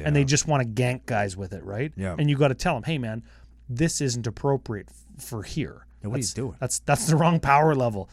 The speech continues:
Speaker 2: Yeah.
Speaker 1: Or you're, you're playing against a ten-year-old.
Speaker 2: Yeah.
Speaker 1: Like,
Speaker 2: <laughs>
Speaker 1: this, like, do you have any other decks?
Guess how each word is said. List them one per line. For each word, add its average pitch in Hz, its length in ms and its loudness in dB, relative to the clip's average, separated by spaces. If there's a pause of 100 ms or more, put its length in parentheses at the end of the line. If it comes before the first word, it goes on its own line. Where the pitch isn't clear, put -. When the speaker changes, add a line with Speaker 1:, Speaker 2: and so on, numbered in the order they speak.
(140)
Speaker 2:
Yeah. 101 160 -4
Speaker 1:
Or 202 180 10
you're, 165 200 4 (160)
you're 180 140 6
playing 185 400 2
against 165 360 0
a 143 40 0
ten-year-old. 151 720 2 (180)
Speaker 2:
Yeah. 208 260 10
Speaker 1:
Like, 160 200 8 (260)
Speaker 2:
<laughs> - 200 -12
Speaker 1:
this, 165 360 6
like, 151 300 4 (260)
do 180 100 4
you 175 100 6
have 170 260 6
any 180 180 4
other 160 200 6
decks? 123 500 -4